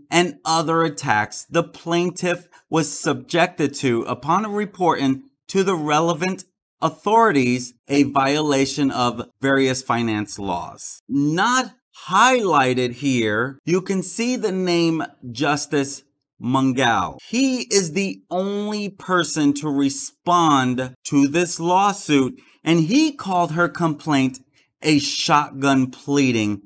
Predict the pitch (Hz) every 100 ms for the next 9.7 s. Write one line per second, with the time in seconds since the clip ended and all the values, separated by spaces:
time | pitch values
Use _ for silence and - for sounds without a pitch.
0 | _ - 156 127 143 139 139 135 123 113
1 | 127 104 - 120 117 98 85 76 71 -
2 | - _ - 180 202 214 170 196 226 226
3 | 196 175 180 190 185 175 185 208 294 277
4 | 196 - 233 269 240 196 175 156 - 135
5 | 269 302 349 427 240 240 233 180 - 151
6 | 147 175 208 220 180 101 76 - - 214
7 | 233 240 233 254 - 240 214 202 190 170
8 | 185 185 180 175 175 180 185 190 185 175
9 | 180 185 185 165 147 135